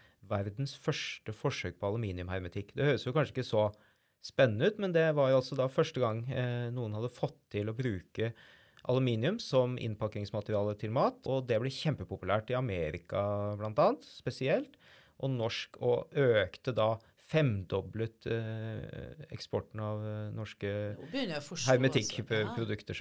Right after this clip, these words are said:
Speaker 1: seg til Amerika.
Speaker 2: Ja, akkurat.
Speaker 1: Og det var akkurat det der med den rensligheten, det moderne, det at det var så pent å se på, det var liksom, det var de tingene der som slo an da.
Speaker 2: Delikat.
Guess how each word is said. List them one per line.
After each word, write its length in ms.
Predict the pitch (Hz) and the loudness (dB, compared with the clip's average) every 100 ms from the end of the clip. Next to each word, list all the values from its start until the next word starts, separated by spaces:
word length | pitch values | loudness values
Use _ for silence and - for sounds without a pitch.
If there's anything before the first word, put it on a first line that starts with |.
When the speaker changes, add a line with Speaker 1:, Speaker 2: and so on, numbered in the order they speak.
| 113 | 0
Speaker 1:
seg 40 | 110 | 0
til 160 | 110 | -2
Amerika. 460 | 110 101 - 139 104 | -2 -2 -4 0 0
Speaker 2:
Ja, 540 | - - _ - - | -2 -16 _ -20 -20
akkurat. 260 | - - - | -20 -20 -6
Speaker 1:
Og 200 | - 143 | 0 4
det 140 | 156 | 6
var 180 | 196 214 | 10 10
akkurat 220 | 143 185 180 | 10 6 6
det 100 | 156 | 8
der 140 | 131 | 8
med 100 | 131 | 6
den 160 | 139 139 | 2 2
rensligheten, 800 | 143 156 117 - 110 104 123 127 | 2 2 2 -2 -6 -6 -6 -2
det 120 | 117 | -2
moderne, 720 | 131 127 120 104 98 101 110 | -2 -2 -2 0 -2 -4 -2
det 100 | 120 | 0
at 120 | 113 110 | 0 0
det 80 | |
var 100 | 123 | -2
så 240 | 110 131 127 | 0 0 -2
pent 300 | - 117 101 123 | -4 -4 -4 -4
å 60 | |
se 500 | 151 - 104 95 95 98 - | -8 -6 -2 0 0 -4 -2
på, 100 | 117 | 2
det 160 | 120 117 | 2 2
var 140 | 117 | 0
liksom, 340 | 120 117 123 120 - _ _ _ _ | -2 -2 -4 -4 -12 _ _ _ _
det 80 | 123 | -6
var 100 | 147 | -4
de 120 | 135 | -4
tingene 300 | 131 110 110 | -4 -6 -4
der 120 | 110 | -4
som 120 | 101 120 | -4 -6
slo 320 | 180 185 127 98 | -4 -2 0 0
an 120 | 120 | 0
da. 80 | 180 | 0
Speaker 2:
Delikat. 140 | 170 | -4